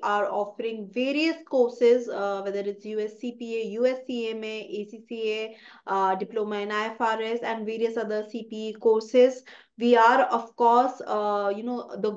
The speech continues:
gold approved learning partner with A C C A U K. So that is something that, you know, uh, that gives you also assurance that, yes, you know, we are doing something right. Uh,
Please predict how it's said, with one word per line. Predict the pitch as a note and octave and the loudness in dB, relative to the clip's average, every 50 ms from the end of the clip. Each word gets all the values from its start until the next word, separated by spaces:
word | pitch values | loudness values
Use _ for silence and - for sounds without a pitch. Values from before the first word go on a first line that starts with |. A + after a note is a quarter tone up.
| F3+ E3+ - | -4 0 4
gold | A3+ A#3+ C4 D4+ E4 E4+ D#4 | 6 6 8 8 8 8 8
approved | D4 D4 - B3+ B3+ B3 A#3+ A#3 - - - _ | 6 4 4 2 2 2 2 0 -4 -12 -14 _
learning | G#3 G3+ G#3 G#3 G#3+ A3 A3+ A3+ A3+ A3+ | -2 0 2 2 2 0 -2 -6 -4 -4
partner | A3+ G#3+ G#3 G#3 - A3+ G#3+ G#3+ | -2 -2 -2 -4 -6 -6 -6 -4
with | G#3+ G#3+ G#3+ | -4 -4 -6
A | - G#3 G#3 G3 | -6 -8 -8 -8
C | A3 A3 G#3+ | -8 -10 -10
C | - A#3 A3+ A3+ | -8 -6 -6 -4
A | G#3+ G3+ | -2 -2
U | G3 F#3 F#3 G3 | -2 -2 -2 -2
K. | G#3+ A#3 B3 | 0 0 0
So | A#3+ A#3+ | -2 -2
that | G3+ G3 G3 G3 G3 A3+ | -2 -2 -2 0 -2 -4
is | G#3+ G#3+ | -6 -6
something | A3 G#3+ G#3 G3+ - A3 G#3+ A3 G#3+ G#3 | -6 -6 -6 -6 -6 -8 -8 -6 -4 -4
that, | G3+ G3 G3 F#3+ G3 - - _ _ _ _ - | -2 -2 -2 -4 -6 -12 -20 _ _ _ _ -6
you | A#3 A3+ | -4 -2
know, | A#3+ A#3+ A3+ G#3 F3+ - - - G3+ G3+ G3+ | 0 0 0 0 -2 -4 -4 -2 0 2 2
uh, | G3 G3 G3 F#3+ F#3+ F#3+ F#3 - - - G3+ | 2 2 2 0 0 0 -2 -4 -6 -8 -4
that | F#3+ G3+ G3+ G3 - - - G#3+ G3 | -2 0 0 0 -2 -6 -10 -6 -2
gives | G#3 A3+ A3 G3+ G3 | -2 -2 0 0 2
you | A#3 B3 B3+ | 6 8 8
also | B3 A#3 A3 G#3+ A3 B3 A3+ | 10 8 8 4 0 -4 -6
assurance | G#3+ - - A3 G3+ G3 G3+ G#3 G#3 G#3+ G#3 | -6 -4 -4 -4 -2 -2 -2 -4 -6 -6 -6
that, | G#3 G3 G3 G3 G3+ | -4 -4 -4 -4 -2
yes, | G#3 G3+ F#3 F3+ F#3 - - _ | 0 0 0 0 -4 -10 -20 _
you | - A3 G#3+ | -14 -12 -10
know, | G#3+ G#3+ G3 | -8 -8 -8
we | F#3+ G3 G#3 G#3 G3 | -6 -6 -4 -4 -2
are | - F#3+ F#3+ G3 | -2 -2 -2 -2
doing | F#3+ F#3+ G#3 G3+ G3 G3+ | -2 -4 -6 -6 -6 -8
something | - G3 F#3+ F#3 G3 F#3+ G3 F#3 | -8 -8 -8 -8 -6 -6 -4 -2
right. | F#3 F#3 G#3 C4 - - - _ _ _ _ _ _ _ _ _ _ - | -2 0 0 -2 -4 -6 -16 _ _ _ _ _ _ _ _ _ _ -6
Uh, | G3+ G#3+ G#3+ G#3+ G#3+ A3 A3+ A3+ A3+ - | -2 0 0 2 2 2 2 2 0 -2